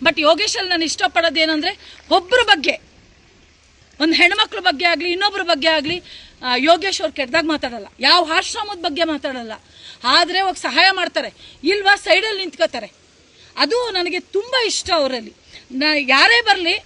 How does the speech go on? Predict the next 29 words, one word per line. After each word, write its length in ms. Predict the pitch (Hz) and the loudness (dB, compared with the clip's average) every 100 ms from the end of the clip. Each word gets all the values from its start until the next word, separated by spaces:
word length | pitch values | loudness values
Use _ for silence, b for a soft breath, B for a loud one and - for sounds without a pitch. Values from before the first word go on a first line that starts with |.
| - | -8
ನಮ್ಮ 260 | 254 330 381 | -4 -2 -2
ಮಾಧ್ಯಮದವ್ರು 600 | 359 330 370 370 349 277 | -2 -4 -4 -6 -6 -4
ಯಾರೇ 320 | 254 320 415 | 0 2 2
ಬರ್ಲಿ 240 | 403 370 | 0 -2
ನಮ್ಮ 160 | 370 320 | -4 -4
ಆಶ್ರಮಕ್ಕೆ, 680 | 311 359 320 320 294 - - | -6 -8 -8 -8 -8 -12 -10
ಯೋಗೇಶ್ 340 | 294 349 392 415 | -2 0 -2 -6
ಅವ್ರು 140 | 349 | -6
ಒಂದು 160 | 311 269 | -4 0
ಒಳ್ಳೆ 200 | 359 466 | 2 4
ಮಾತಾಡಿರ್ತಾರೆ, 600 | 403 349 294 262 247 208 B B B | 2 0 -2 -2 -10 -14 B B B
ಅದನ್ನ 300 | 262 294 440 | -4 -4 -2
ಅವ್ರು 160 | 415 359 | -2 -2
ಅದನ್ನ 180 | 302 285 | -4 -6
ಹೇಳ್ತಾರೆ. 600 | 196 277 359 - 226 - b b b b | -2 0 0 -2 -10 -12 b b b b
ನಂಗೆ 200 | 254 262 | -6 -2
ಅವರಲ್ಲಿ 280 | 262 262 254 | -2 -2 -4
ಇಷ್ಟಪಟ್ಟಿದ್ದು 720 | - 466 440 370 285 339 262 | -4 -2 -2 -2 -4 -8 -6
ಅದೊಂದು. 340 | 240 247 269 226 _ 214 | -4 -2 -4 -4 _ -6
ದಯವಿಟ್ಟು 380 | 269 339 - | -4 -6 -6
ಇಂಥ 260 | 285 302 415 427 403 359 | -6 -6 -2 2 2 2
ಒಂದು 300 | 302 269 240 | -2 -6 -6
ದೊಡ್ಡ 240 | 247 240 | -10 -8
ಕೆಲಸಕ್ಕೆ, 800 | 403 359 294 339 320 262 - - - | -10 -10 -10 -10 -8 -10 -10 -20 -8
ಆ, 60 | 254 247 240 226 214 214 | -2 0 0 -2 -6 -4
ಅಡಿಪಾಯ 380 | 254 311 339 311 | -4 0 2 2
ಹಾಕಿದ್ದಾರೆ. 540 | 302 - 262 262 285 | 0 -6 -4 -4 -2
ದಯವಿಟ್ಟು 380 | 240 320 349 285 | -2 -2 -4 -10
ಪ್ರತಿಯೊಬ್ರು 1200 | - - - 381 - 480 480 427 370 349 - _ | -12 -10 0 0 2 4 4 2 -2 -4 -4 _